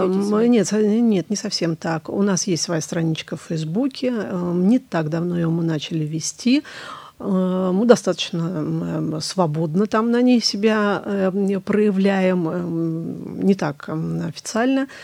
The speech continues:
Speaker 2: э, как, может быть, э, м, работает официальная страничка в Фейсбуке, э, м,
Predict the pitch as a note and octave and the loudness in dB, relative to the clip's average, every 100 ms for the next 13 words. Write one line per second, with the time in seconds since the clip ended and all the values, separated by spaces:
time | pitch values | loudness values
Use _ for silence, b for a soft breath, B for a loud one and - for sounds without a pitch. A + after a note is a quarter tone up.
0 | B B F3 F#3 F#3+ G3+ G3 E3+ E3 F3+ | B B -6 -6 -2 -2 0 -2 -4 -6
1 | - - - F#3 E3+ F3 E3+ E3+ F#3+ F#3+ | -10 -16 -8 -6 -4 -4 -6 -6 -8 -8
2 | F#3+ D#3+ F#3+ F3+ F#3 G3+ G3+ G3 F3+ F3+ | -6 -6 -8 -12 -12 -12 -10 -4 0 0
3 | F3+ - E3 E3+ - - E3+ E3 - F3 | -2 -2 -4 -6 -8 -4 -4 -4 -4 -6
4 | D#3+ - - D#3+ E3 F#3+ - D#3+ D#3 G3+ | -6 -10 -4 -4 -2 -8 -6 -6 -6 -6
5 | E3 D#3+ D#3 F#3+ F3+ | -8 -8 -8 -8 -10